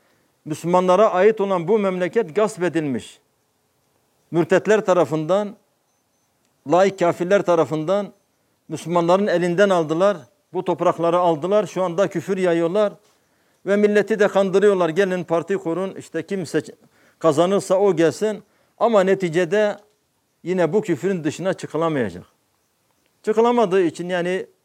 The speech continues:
aslen Müslümanları oyalamaktan başka bir şey değil bu partiler. Ama bu oyuna gelenler var. Biz de diyoruz ki tekfir şer'i bir hükümdür. Kadılar, alimler,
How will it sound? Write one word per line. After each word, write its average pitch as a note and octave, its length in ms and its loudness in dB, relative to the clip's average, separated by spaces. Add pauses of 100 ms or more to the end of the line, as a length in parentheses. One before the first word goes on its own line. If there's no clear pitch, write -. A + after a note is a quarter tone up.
(100)
aslen E3+ 380 -4
Müslümanları E3+ 540 0
oyalamaktan E3 720 0
başka D#3 300 -4
bir D3 40 -10
şey C3+ 180 -8
değil F3 160 -6
bu B2 120 -10
partiler. F#2+ 440 -10 (1080)
Ama A3+ 280 4
bu A3+ 220 2
oyuna G#3+ 240 2
gelenler G#3+ 480 0
var. G#3 280 2 (1200)
Biz F#3+ 120 -12
de G#3 140 6
diyoruz A3+ 200 0
ki G3 140 -2
tekfir G#3+ 560 -2 (340)
şer'i F3+ 460 -2
bir G3 100 4
hükümdür. F3+ 580 0 (1400)
Kadılar, F3 640 4
alimler, F3 680 2